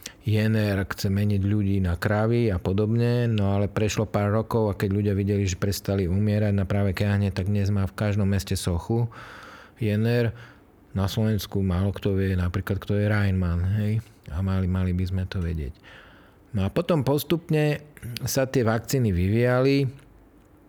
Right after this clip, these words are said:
prestali sa používať celé tie organizmy a začali sa používať napríklad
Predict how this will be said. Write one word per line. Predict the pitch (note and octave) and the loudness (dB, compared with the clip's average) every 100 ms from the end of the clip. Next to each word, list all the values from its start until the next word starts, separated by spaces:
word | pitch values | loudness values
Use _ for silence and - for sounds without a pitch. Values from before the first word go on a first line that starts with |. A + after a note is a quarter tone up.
| - - - - - - | -20 -20 -20 -20 -20 -4
prestali | G#2+ A2 A#2 A#2 | 0 0 0 0
sa | A#2 A2+ | 0 0
používať | A2+ A2 A2+ G2 - | 2 4 2 2 -2
celé | - G#2+ G#2+ G#2 | -2 0 2 0
tie | - | 0
organizmy | E2+ G2+ A2 A2+ A2+ A2 A2 | 2 2 2 2 2 2 2
a | G2 | 2
začali | G2 F#2 F#2+ | 2 2 0
sa | F#2+ - | 0 -2
používať | - F#2+ F#2+ G2+ F#2 | -2 0 2 2 2
napríklad | F#2 F#2 G2 F#2 | 0 0 -2 0